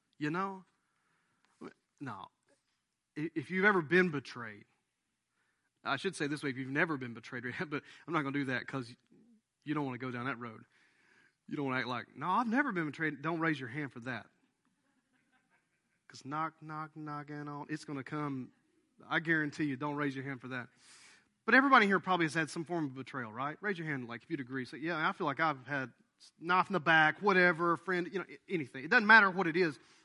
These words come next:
Betrayal's betrayal regardless. Can I just encourage you this morning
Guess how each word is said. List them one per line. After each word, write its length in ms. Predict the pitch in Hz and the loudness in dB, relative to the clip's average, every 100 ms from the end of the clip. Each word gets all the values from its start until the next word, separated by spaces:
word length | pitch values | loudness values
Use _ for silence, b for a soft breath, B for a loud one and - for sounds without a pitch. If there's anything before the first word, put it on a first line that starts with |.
| _ | _
Betrayal's 400 | 165 - 208 196 | -8 0 2 2
betrayal 340 | 151 - 170 156 | -2 -4 -2 -2
regardless. 640 | 135 123 104 - - _ _ _ _ _ _ _ _ _ - b b b b b b b b _ | -4 -8 -10 -16 -20 _ _ _ _ _ _ _ _ _ -20 b b b b b b b b _
Can 100 | - | -2
I 40 | 180 | 0
just 120 | 185 | 0
encourage 500 | 160 131 170 160 139 | -6 -4 0 0 -2
you 180 | 135 127 | -6 -6
this 160 | 123 | -10
morning 400 | 131 131 123 117 | -12 -12 -12 -16